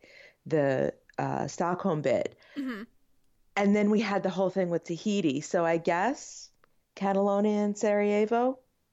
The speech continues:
Speaker 1: not so
Speaker 2: Maybe.
Speaker 1: strange.
Speaker 2: Maybe.
Speaker 1: Not so strange.
Speaker 2: And, and if it happened,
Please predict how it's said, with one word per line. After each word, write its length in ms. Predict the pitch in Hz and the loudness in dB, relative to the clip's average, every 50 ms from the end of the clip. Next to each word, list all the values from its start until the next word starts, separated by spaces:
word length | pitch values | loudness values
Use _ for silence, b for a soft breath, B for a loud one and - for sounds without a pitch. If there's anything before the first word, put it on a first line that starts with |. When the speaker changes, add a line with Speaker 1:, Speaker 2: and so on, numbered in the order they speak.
| _ _ _ - | _ _ _ 0
Speaker 1:
not 300 | 202 208 202 202 208 208 | 2 2 2 2 0 0
so 60 | 233 | -2
Speaker 2:
Maybe. 100 | - 349 | -2 -2
Speaker 1:
strange. 600 | - - 240 262 339 320 226 185 180 - - - - | -2 -2 -2 -2 -2 -2 -4 -6 -6 -8 -12 -12 -10
Speaker 2:
Maybe. 380 | 220 220 220 214 - - - - | -8 -8 -8 -8 -8 -8 -8 -6
Speaker 1:
Not 200 | 214 214 214 - | -4 -6 -4 -4
so 120 | - 226 | -4 -4
strange. 340 | 226 - - 269 285 302 285 | -2 -2 -2 -2 0 0 0
Speaker 2:
And, 160 | 294 294 302 - - - - _ - 359 | -2 -2 -4 -8 -14 -20 -10 _ -4 -2
and 300 | 427 440 440 440 - - - _ _ _ _ - | -2 -4 -6 -8 -12 -16 -20 _ _ _ _ -6
if 180 | 254 240 - | -6 -4 -2
it 140 | 277 254 226 | -4 -4 -4
happened, 640 | 196 226 240 339 381 - - 208 170 185 240 269 | -4 -4 -4 -4 -6 -6 -10 -12 -12 -12 -14 -16